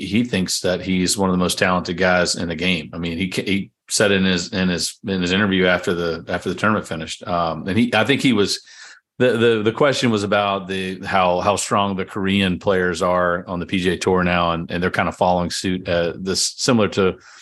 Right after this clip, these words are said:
how the, the Korean dominance is on the L P G A Tour. And we're seeing a lot of, a lot of guys on the P G A Tour that are just, they're just good, really good. And they're just, um, you know, taking their place,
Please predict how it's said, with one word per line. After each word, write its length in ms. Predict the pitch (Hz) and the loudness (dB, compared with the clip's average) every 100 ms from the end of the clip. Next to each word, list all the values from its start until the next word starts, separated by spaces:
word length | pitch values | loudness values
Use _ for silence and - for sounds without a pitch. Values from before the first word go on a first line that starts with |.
| - _ _ | -20 _ _
how 260 | - 110 95 | 0 2 2
the, 360 | 90 87 85 - | 2 0 -4 -6
the 220 | 98 90 | -2 -2
Korean 360 | - 104 95 90 | -2 -2 -2 -2
dominance 460 | 90 90 90 82 | -2 -2 -4 -6
is 180 | 90 82 | -6 -6
on 140 | 87 | -6
the 80 | 87 | -2
L 120 | 92 | -2
P 120 | 95 101 | 0 0
G 140 | 85 | -2
A 40 | |
Tour. 340 | 80 90 85 80 - - - - | -2 0 0 -4 -10 -18 -4 2
And 80 | |
we're 80 | 107 | 2
seeing 180 | 101 113 | 4 4
a 60 | 90 | 4
lot 320 | 92 95 95 | 4 4 2
of, 180 | 92 82 - _ _ | 0 -4 -16 _ _
a 60 | 98 | -6
lot 200 | 95 95 | -2 0
of 60 | 92 | 2
guys 280 | 95 92 92 | 2 2 2
on 80 | |
the 40 | 87 | -2
P 140 | 107 | 0
G 100 | 98 92 | 2 2
A 20 | |
Tour 220 | 90 95 | 2 2
that 120 | 87 | 2
are 80 | 87 | 0
just, 360 | 87 85 - - | -2 -2 -4 -4
they're 140 | 95 | -4
just 320 | 85 90 95 | -2 -4 -4
good, 400 | 85 90 101 76 - | -2 2 2 0 -8
really 500 | 87 95 101 98 92 | -2 2 4 4 2
good. 280 | 101 101 82 | 2 0 0
And 120 | 82 | -4
they're 100 | 85 | -6
just, 320 | 82 82 - _ _ _ - - _ _ | -4 -6 -8 _ _ _ -20 -20 _ _
um, 460 | - 87 85 80 90 | 0 2 2 0 -4
you 200 | - 104 | -6 -6
know, 100 | 95 | -4
taking 440 | 78 - 110 - 95 | -4 0 0 2 2
their 120 | 92 | 0
place, 560 | 85 101 98 90 - | 2 2 2 2 -4